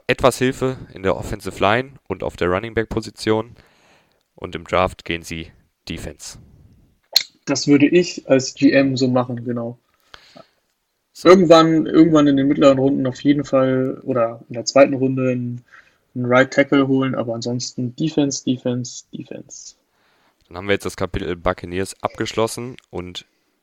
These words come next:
Speaker 1: würde ich sagen, blicken wir nochmal kurz auf die Patriots, die jetzt ohne Quarterback dastehen, beziehungsweise im Kader ist noch der momentane Starter dann Jarrett Stidham,
Speaker 2: Mhm.
Speaker 1: letztjähriger Draft-Pick,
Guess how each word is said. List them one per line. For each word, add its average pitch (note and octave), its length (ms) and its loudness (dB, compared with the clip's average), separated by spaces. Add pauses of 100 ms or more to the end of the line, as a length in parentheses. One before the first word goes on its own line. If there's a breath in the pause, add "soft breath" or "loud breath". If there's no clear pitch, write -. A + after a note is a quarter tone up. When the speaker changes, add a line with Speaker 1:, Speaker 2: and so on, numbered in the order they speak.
(120)
Speaker 1:
würde F2 280 -8
ich - 80 -14
sagen, F2 420 -8 (260)
blicken F#2+ 480 -14
wir F#2 120 -6
nochmal F#2 280 -12
kurz - 340 -6
auf - 200 -8
die F2+ 340 -6
Patriots, - 680 -4 (840 soft breath)
die - 80 -14
jetzt E2 340 -6
ohne A#2 300 -4
Quarterback A2+ 640 -6
dastehen, A#2+ 560 -6
beziehungsweise D#2+ 800 -8 (200)
im E2+ 120 -20
Kader E2+ 320 -4
ist - 360 -10
noch D#2+ 220 -14 (800)
der D#2+ 460 -8
momentane F#2+ 760 -8
Starter F#2+ 440 -4
dann E2+ 340 -8
Jarrett F#2+ 360 0
Stidham, C3 540 -8 (640)
Speaker 2:
Mhm. C3+ 500 -4
Speaker 1:
letztjähriger F2+ 760 -4
Draft-Pick, F#2+ 720 -4